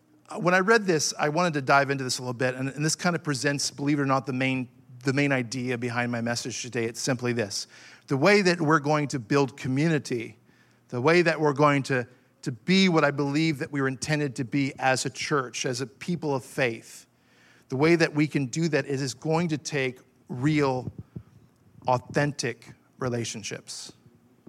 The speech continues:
We cannot be here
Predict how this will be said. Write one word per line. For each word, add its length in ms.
We 220
cannot 840
be 220
here 440